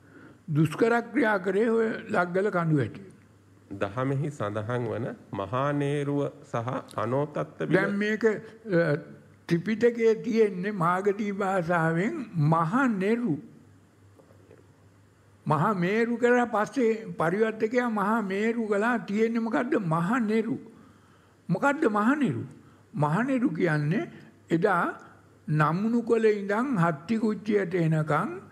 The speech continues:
Speaker 1: එකම නෙරාගිය කඳු ඇටියක් තියෙනවා. ජම්බුද්වීපේ මායිම්.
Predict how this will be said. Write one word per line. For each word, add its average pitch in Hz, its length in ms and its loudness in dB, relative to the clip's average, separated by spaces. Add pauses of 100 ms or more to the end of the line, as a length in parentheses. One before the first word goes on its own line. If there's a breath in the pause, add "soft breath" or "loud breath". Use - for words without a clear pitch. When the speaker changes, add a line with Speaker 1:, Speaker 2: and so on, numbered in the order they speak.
(460 loud breath)
Speaker 1:
එකම 226 360 2 (300)
නෙරාගිය 220 680 2
කඳු 214 300 0
ඇටියක් 208 500 2
තියෙනවා. 120 400 -2 (1120)
ජම්බුද්වීපේ 185 800 0 (520 loud breath)
මායිම්. 143 420 2